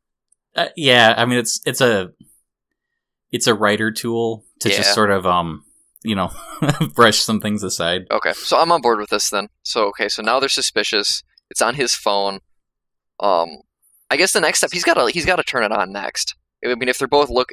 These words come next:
Speaker 2: uh, sitting there looking at his phone, he's looking at this weird icon.
Speaker 1: No, they take it to the Dungeon Master.
Speaker 2: Oh, they would
Speaker 1: They go
Speaker 2: do that,
Speaker 1: back,
Speaker 2: wouldn't they?
Speaker 1: they go back to him and say, "Hey, you remember that ancient game we're looking for?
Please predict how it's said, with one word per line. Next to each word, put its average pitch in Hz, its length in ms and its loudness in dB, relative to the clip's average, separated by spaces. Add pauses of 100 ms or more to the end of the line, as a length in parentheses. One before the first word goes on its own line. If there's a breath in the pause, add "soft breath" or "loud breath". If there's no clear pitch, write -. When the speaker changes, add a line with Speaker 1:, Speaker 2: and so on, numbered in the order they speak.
Speaker 2:
uh, 92 180 4
sitting - 300 -2
there 110 120 2
looking 117 220 -4
at 107 120 -2
his 104 140 -4
phone, 101 440 0 (300)
he's 120 140 -6
looking 127 160 0
at 123 140 0
this 110 120 -6
weird 110 240 0
icon. 101 500 -2 (1080 loud breath)
Speaker 1:
No, 131 500 -2
they 113 140 -4
take 135 240 0
it - 80 -6
to 123 100 -4
the 110 80 -2
Dungeon 104 380 -2
Master. - 480 -8 (960)
Speaker 2:
Oh, 165 140 0
they 220 140 4
would 180 200 2
Speaker 1:
They 185 40 0
go 110 100 2
Speaker 2:
do - 60 4
that, 120 140 8
Speaker 1:
back, 117 60 2
Speaker 2:
wouldn't 120 200 0
they? 110 280 2 (360)
Speaker 1:
they 120 100 0
go 127 120 4
back 139 180 4
to 131 100 0
him 107 380 -2
and 104 220 -6
say, 101 520 0 (440)
"Hey, 117 300 0 (600)
you 110 120 -8
remember 107 200 0
that 101 140 0
ancient 104 320 -4
game 95 240 -4
we're 101 80 -4
looking 107 240 -4
for? 113 340 -6